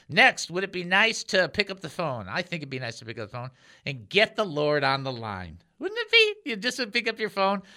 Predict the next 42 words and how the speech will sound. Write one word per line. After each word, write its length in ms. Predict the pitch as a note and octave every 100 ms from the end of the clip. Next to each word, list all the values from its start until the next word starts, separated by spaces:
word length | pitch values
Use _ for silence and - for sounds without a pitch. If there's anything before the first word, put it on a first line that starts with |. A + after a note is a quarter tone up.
| -
little 140 | E3
speed 420 | D#3+ - D3 D3+ C#3+
dial 240 | D3+ D3
thing 260 | C3+ D3 C#3+
going 260 | D3 D3
on. 420 | C#3+ D3+ A#2 G2
Nice. 720 | A2+ B2 B2+ B2+ A2 G#2 - - - -
Ask 240 | D3 D#3+
any 180 | F#3 G#3+
question 380 | - A3 G#3 G#3+
you 120 | G#3
want, 300 | G3+ G#3+ G#3+
get 220 | D#3+ E3+
the 140 | F#3+ F#3
answer 280 | F#3+ F#3 F3+
before 340 | E3+ F#3 F3
hanging 320 | F3 E3+ E3+
up. 260 | F3+ F#3+ - - -
I 80 |
mean, 160 | E3+ D3+
come 220 | - E3
on. 240 | B2+ F#2+ G#2+
That's 340 | F3+ F3 -
just 240 | E3 E3
gotta 240 | F3 D#3+ C#3+
be 140 | C#3+
the 100 | C#3
greatest 420 | A#2+ D#3 C#3+ C#3+
thing 160 | D#3 D#3
in 80 | D3
the 80 | D3+
world. 320 | F#3+ E3+ - - - -
But 180 | D#3+
Dave, 380 | A3+ B3+ G#3 G3
that 180 | A3+ C#4
only 220 | C4+ G#3+
happens 480 | F3+ G3+ G#3 F#3+ -
to 120 | E3
the 100 | D3
spiritually 880 | D3 - - G#3+ A3 G#3+ G#3+ G3+ G3 -
elite. 600 | F#3 F3+ A#3+ G#3 - - _ _ _ _
<laughs> 100 | -